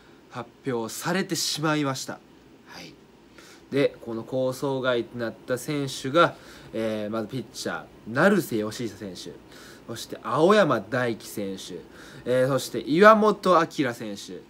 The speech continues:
で、育成では塚原翔平選手、で、次、キャッチャーでは、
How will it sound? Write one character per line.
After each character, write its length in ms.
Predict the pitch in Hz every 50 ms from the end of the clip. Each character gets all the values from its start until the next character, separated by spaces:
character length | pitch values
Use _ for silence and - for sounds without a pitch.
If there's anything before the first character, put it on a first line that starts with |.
| - - - - - - 143
で、 100 | - 123
育 140 | 143 131
成 400 | - - - - 175 175 175 175
で 120 | 165 170 180
は 140 | 147 117 110
塚 420 | - - - 165 170 175 226 214
原 260 | 208 202 180 143 131 131
翔 320 | - - 143 135 135 131
平 160 | 127 123 120
選 220 | 117 - 117 104 101
手、 220 | - - 90 - - - - - - - - - - - - -
で、 160 | 175 - 139
次、 180 | 135 135 135 123
キ 120 | - 143
ャ 60 | 180
ッ 40 | 208 208 -
チ 200 | - - - 151
ャ 140 | 120 110 101
ー 20 |
で 140 | 92 87 92
は、 220 | 107 123 123 -